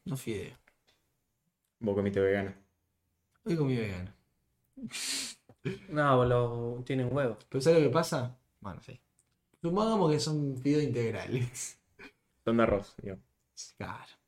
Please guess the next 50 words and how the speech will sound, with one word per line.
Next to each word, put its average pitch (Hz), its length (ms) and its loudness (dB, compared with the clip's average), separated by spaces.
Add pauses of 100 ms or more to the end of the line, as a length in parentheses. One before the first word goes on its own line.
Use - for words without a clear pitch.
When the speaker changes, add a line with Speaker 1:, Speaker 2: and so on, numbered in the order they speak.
(1400)
Speaker 1:
Vos 208 180 10
después 160 360 4
te 143 100 2
comes 147 560 0 (220)
un 185 220 0
alfajor. 139 760 0
El 127 100 -4
alfajor 156 300 -4
tiene 151 340 -2
grasas 170 560 -2
de 127 200 0
este - 260 -8
y 127 140 -2
de 139 60 0
esta 123 260 -8
cosa 165 300 -6
y 143 40 0
Speaker 3:
Sí. 139 300 4
Speaker 1:
yo 139 60 2
Speaker 2:
No, 123 220 2
olvidate 104 520 2
que 95 320 -2 (160)
Speaker 1:
O 147 60 -4
sea, 139 100 0
cua-, 131 120 0
Speaker 2:
el, 113 200 4
Speaker 1:
cualquier 131 240 6
Speaker 2:
hasta, 117 340 6
Speaker 1:
producto. 107 180 -6 (1000)
Speaker 2:
hasta 120 240 2
Speaker 3:
Sí, 120 60 10
Speaker 2:
el 117 60 4
Speaker 3:
sí. - 60 0
Speaker 2:
shampoo 127 300 6
que 143 120 4
comp-, 120 220 4
el 117 140 2
jabón 120 460 6
afecta 117 300 4
Speaker 3:
Sí, 147 60 6
Speaker 2:
a 113 40 8
los 107 100 6
Speaker 3:
sí. 104 60 6
Speaker 2:
animales 110 360 4
de 104 40 8
alguna 104 240 2
manera. 98 280 -4
Speaker 3:
Sí, 151 320 -2
sí, 143 180 -10
sí. - 140 -16